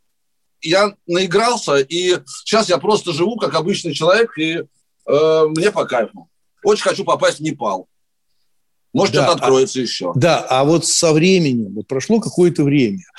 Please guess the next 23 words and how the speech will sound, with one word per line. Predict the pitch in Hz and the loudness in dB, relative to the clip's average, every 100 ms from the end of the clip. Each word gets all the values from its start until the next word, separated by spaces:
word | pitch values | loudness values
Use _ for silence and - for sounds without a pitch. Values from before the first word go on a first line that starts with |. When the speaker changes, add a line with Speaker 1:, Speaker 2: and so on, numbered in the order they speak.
| - - - | -20 -20 -6
Speaker 2:
э, | 131 | -2
время, | 123 156 113 101 | 2 4 2 0
да, | 143 175 | 0 2
и | 127 | 2
вот | 135 147 | 0 2
эти, | 175 156 143 | 0 2 2
м, | 139 127 131 123 | 0 -2 -4 -2
какие-то | 120 147 135 | -2 -4 -2
скандалы | 131 - 170 196 254 139 | -2 0 0 2 4 2
всегда | - 131 | 0 -2
были, | 127 180 151 | -2 0 -2
какие-то | - 135 | -2 -4
разговоры, | 127 113 139 139 202 202 139 | -2 0 -2 0 0 2 0
Панин | - 147 123 123 | -2 -4 -2 0
Speaker 1:
Можно | 247 508 | 2 2
Speaker 2:
то, | |
Speaker 1:
вас | 208 | 2
перебью | 233 226 226 | 0 2 2
Speaker 2:
Панин | |
Speaker 1:
на | 208 | 2
одну | 214 | 2
Speaker 2:
сё. | 240 | 0
Speaker 1:
секунду? | 240 233 170 110 | -2 -2 -4 -4